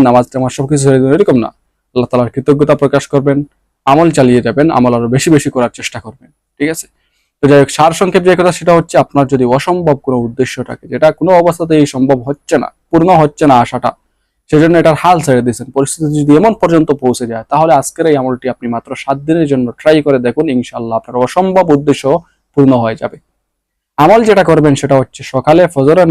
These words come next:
নামাজের পরে আপনি সূরা ইয়াসিন একবার পাঠ করবেন, আবার মাগরিবের নামাজের পরে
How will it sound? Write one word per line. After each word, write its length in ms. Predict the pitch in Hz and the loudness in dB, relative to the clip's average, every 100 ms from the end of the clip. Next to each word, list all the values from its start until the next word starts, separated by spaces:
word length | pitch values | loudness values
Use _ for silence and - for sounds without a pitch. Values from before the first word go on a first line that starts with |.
| 135 | 2
নামাজের 340 | 123 127 135 131 - | 2 2 0 -2 -2
পরে 180 | 127 165 151 | 2 4 4
আপনি 180 | - 170 196 _ _ _ | 2 0 -2 _ _ _
সূরা 180 | - 143 | 0 2
ইয়াসিন 360 | 135 160 170 151 | 4 4 2 -2
একবার 220 | 127 127 117 | -2 -2 -2
পাঠ 140 | 123 113 - | -2 -4 -6
করবেন, 260 | 113 92 - _ _ _ _ _ _ _ _ _ _ _ _ - | -8 -8 -18 _ _ _ _ _ _ _ _ _ _ _ _ -6
আবার 240 | 127 165 190 233 - 156 | 2 2 2 -4 -2 0
মাগরিবের 380 | 143 151 220 214 | 2 2 4 4
নামাজের 280 | 180 170 170 | 2 4 0
পরে 200 | - 139 | 2 2